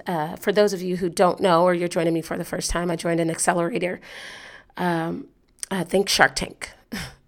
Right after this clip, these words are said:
Very high intense, very pressure, um, intense, uh, of an entrepreneurship program to pitch business ideas. And, uh, the program is called Ocean.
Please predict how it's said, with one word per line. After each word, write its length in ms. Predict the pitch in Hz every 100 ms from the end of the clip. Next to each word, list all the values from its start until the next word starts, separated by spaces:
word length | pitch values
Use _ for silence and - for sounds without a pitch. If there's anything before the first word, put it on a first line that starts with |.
| _ -
Very 300 | 285 185 175
high 180 | 175 165
intense, 460 | 165 170 160 156
very 220 | - 165 -
pressure, 400 | - - - - - - -
um, 500 | 185 180 175 170 - -
intense, 720 | 202 202 208 - - - - -
uh, 240 | 190 170 -
of 260 | 180 160
an 80 | 180
entrepreneurship 760 | 180 175 170 175 175 180 -
program 580 | - 160 170 180 170 185
to 140 | 196 -
pitch 260 | 170 143 156 - -
business 360 | 196 180 165 -
ideas. 480 | 175 175 185 180 - - - -
And, 420 | - 190 175 175
uh, 320 | 185 180 180 175
the 80 | -
program 400 | 214 190 185 180
is 120 | 180
called 240 | - 165 -
Ocean. 380 | 381 359 -